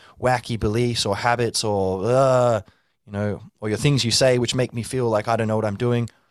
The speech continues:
Uh, stop that, you know? Um, so it's a much more, um, harmonious perspective when you enter your free will, your silent, um, awareness.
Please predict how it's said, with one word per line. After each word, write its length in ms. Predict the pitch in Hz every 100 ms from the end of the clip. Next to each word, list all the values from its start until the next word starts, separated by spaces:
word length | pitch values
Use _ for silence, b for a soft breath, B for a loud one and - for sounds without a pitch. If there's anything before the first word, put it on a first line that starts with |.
| b
Uh, 400 | 135 143 135 113 - _ _ _ _ _ _ _ _
stop 300 | - 185 -
that, 340 | 135 101 80 _ _
you 80 | 104
know? 120 | 110 117 B B B _
Um, 400 | 117 117 110 - _ _ _ _ _ _ _ _ _
so 300 | - 107 98
it's 220 | 92 -
a 60 | 104
much 240 | 95 - - -
more, 500 | 104 98 92 90 85 -
um, 560 | 95 87 85 82 87 113
harmonious 520 | - 104 98 95 90 -
perspective 500 | - 95 - - -
when 120 | 87
you 140 | 85 -
enter 480 | 98 92 - 87 113 _ _ _ _ _ _
your 140 | 107 90
free 280 | - 92
will, 320 | 90 92 147 151 -
your 380 | 95 90 87 _ _ _ _ _ -
silent, 640 | - 95 87 85 - - _ _ _ _ _ _ _ _ _ _ _ _ _ _ _
um, 520 | 95 92 90 90 95 _ _ _ _ _ _ _
awareness. 480 | 95 92 95 160